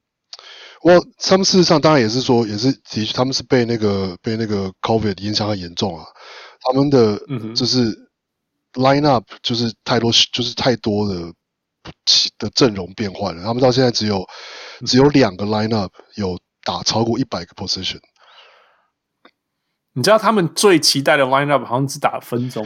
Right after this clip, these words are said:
Speaker 2: 而已，几分钟而已。最期待那个最强的。
Speaker 1: 你是说Kemba Walker，
Speaker 2: 就是有，有Kemba，有，
Speaker 1: Jason Tatum，
Speaker 2: 有Kemba，有
Speaker 1: 然后Brown，
Speaker 2: Smart，有
Speaker 1: 有
Speaker 2: Smart，
Speaker 1: Smart，
Speaker 2: 哎，有Smart，
Speaker 1: 然后
Speaker 2: 对啊。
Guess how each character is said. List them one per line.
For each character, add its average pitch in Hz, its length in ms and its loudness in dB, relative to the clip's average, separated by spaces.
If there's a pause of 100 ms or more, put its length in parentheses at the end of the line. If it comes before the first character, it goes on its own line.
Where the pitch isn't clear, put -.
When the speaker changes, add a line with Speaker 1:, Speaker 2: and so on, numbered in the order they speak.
Speaker 2:
而 101 80 -14
已， 107 80 -14 (240)
几 113 200 -8
分 113 200 -4
钟 113 240 -8
而 104 120 -14
已。 104 40 -14 (300)
最 151 160 2
期 127 180 -4
待 113 200 2
那 110 120 -8
个 107 140 -6
最 123 180 -4
强 - 160 -10
的。 - 80 -8
Speaker 1:
你 107 60 -2
是 120 60 2
说 117 500 4
Kemba 120 220 -2
Walker， 117 500 2
Speaker 2:
就 104 140 -6
是 123 60 -4 (140)
有， 123 120 0
有 110 40 -2
Kemba， 135 480 0
有， 110 120 2
Speaker 1:
Jason 113 200 -2
Tatum， 110 380 2
Speaker 2:
有 127 120 2
Kemba， 143 440 0
有 117 160 -2
Speaker 1:
然 110 100 0
后 104 460 0 (500)
Brown， 104 480 -2
Speaker 2:
Smart， 123 420 0 (100)
有 147 80 -12
Speaker 1:
有 113 40 -4
Speaker 2:
Smart， 110 340 -2
Speaker 1:
Smart， 107 300 -2 (120)
Speaker 2:
哎， 107 160 -10 (120)
有 117 120 -14
Smart， 110 260 -12
Speaker 1:
然 101 100 -6
后 104 420 2
Speaker 2:
对 98 100 -4
啊。 95 100 -14